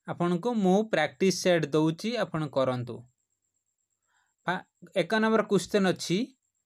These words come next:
ଏ କୁ-, ଏ, ଏ ଯେଉଁ ପ୍ରାକ୍ଟିସ୍ ସେଟ୍ ସିମ୍ପଲ୍ ହେଇପାରେ, ଓ ଟ୍ରିପଲ୍ ଏସ୍ର ଡିଫିକଲ୍ଟ କ୍ୱେଶ୍ଚନ୍ ଆସିପାରେ। ଆପଣ ସିମ୍ପଲ୍ ପ୍ରାକ୍ଟିସ୍ କରନ୍ତୁ ସାତ ଆଠ ଦିନ, ତାପରେ ଆପଣ, ଆ, ଆମେ ଯିବା ଏବେ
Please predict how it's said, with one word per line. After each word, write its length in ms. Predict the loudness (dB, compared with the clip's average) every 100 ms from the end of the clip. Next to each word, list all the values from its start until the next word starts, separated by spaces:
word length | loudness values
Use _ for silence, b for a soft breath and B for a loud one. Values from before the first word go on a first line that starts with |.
| _ -2
ଏ 80 |
କୁ-, 200 | 0 -4 -6 -6
ଏ, 360 | -2 0 -2 -4 -14 _
ଏ 100 | -6
ଯେଉଁ 220 | -2 -2 -2
ପ୍ରାକ୍ଟିସ୍ 480 | -4 -2 -2 0
ସେଟ୍ 240 | 0 0 -4 -20 _ -14
ସିମ୍ପଲ୍ 600 | -4 0 0 0 0 4
ହେଇପାରେ, 600 | 4 4 2 0 -2 -8 _ _
ଓ 300 | -2 2 2
ଟ୍ରିପଲ୍ 340 | 2 -4 0 0
ଏସ୍ର 300 | 0 0 -2
ଡିଫିକଲ୍ଟ 540 | -2 -2 0 0 0
କ୍ୱେଶ୍ଚନ୍ 320 | -4 -4 -4
ଆସିପାରେ। 480 | -4 -4 -4 -4 -4 b b -12
ଆପଣ 200 | -4 -4
ସିମ୍ପଲ୍ 500 | 0 -2 0 0 0
ପ୍ରାକ୍ଟିସ୍ 420 | 0 -2 0 -2
କରନ୍ତୁ 340 | -2 -2 0 -2
ସାତ 260 | -4 -2
ଆଠ 160 | -2 -2
ଦିନ, 260 | -4 -6 -6 b b b _
ତାପରେ 420 | 0 0 0 0
ଆପଣ, 340 | 0 -2 -4 -8 b b -10
ଆ, 340 | -6 -6 -6 -10 b _ -10
ଆମେ 400 | -4 -2 -2 -6 _ _
ଯିବା 320 | -8 -2 0
ଏବେ 220 | 0 -4